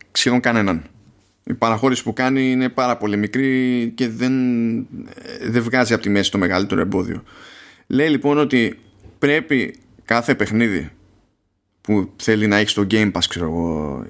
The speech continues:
η Microsoft ή στην εφαρμογή του Stadia η, η Google ή κάποια στιγμή, ξέρω εγώ, η Sony με το PlayStation Now, οτιδήποτε τέτοιο σχετικό, πρέπει να μπορεί να εμφανίζεται και ως μεμονωμένη εφαρμογή στο App Store.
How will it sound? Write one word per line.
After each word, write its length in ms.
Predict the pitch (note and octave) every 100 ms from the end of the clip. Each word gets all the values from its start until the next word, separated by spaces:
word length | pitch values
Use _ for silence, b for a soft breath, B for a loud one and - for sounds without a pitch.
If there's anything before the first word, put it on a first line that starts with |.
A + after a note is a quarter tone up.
| C#2
η 720 | F2 E2 D#2 - - A#1 F2
Microsoft 500 | F#2 G2+ G#2 C#2 -
ή 80 | G#2
στην 160 | G#2+ G2+
εφαρμογή 380 | G2+ G2 G2 G#2+
του 120 | G2+
Stadia 580 | A2 A2 F#2 F#2+ F#2+ F2 F2+ F#2 - _ - F#2+
η, 440 | F#2 F2+ E2+ E2+ - -
η 180 | - F#2+
Google 320 | G2 G#2+ F2 E2 B B B B B
ή 340 | - D3 C#3 - - - - _ _ _
κάποια 260 | C#3 A#2+ C3
στιγμή, 480 | - A#2+ B2+ B2+ G#2+
ξέρω 180 | - A2+
εγώ, 140 | B2
η 40 | A#2
Sony 240 | - A#2+ A#2
με 80 |
το 100 | G#2+ A2
PlayStation 380 | A#2 A2+ C3 B2
Now, 100 | G#2+
οτιδήποτε 380 | C3 F3 C#3 A2
τέτοιο 160 | A2+ G#2
σχετικό, 440 | F#2+ F2+ C3 - B B B B B B B
πρέπει 640 | - C3+ D#3+ D#3 A#2+ F#2+ - _ _ -
να 220 | A#2+ A2+
μπορεί 260 | A2 A#2
να 80 | D3+
εμφανίζεται 680 | C#3+ A#2 A2 G2+ A#2+ B2+ E3
και 180 | E3 D3
ως 100 | D3+
μεμονωμένη 640 | D3+ C#3 A#2 A2+ C#3 D3+
εφαρμογή 580 | B2 G#2 G2 F#2+ A2 E3+
στο 240 | - C3 B2
App 100 |
Store. 120 | -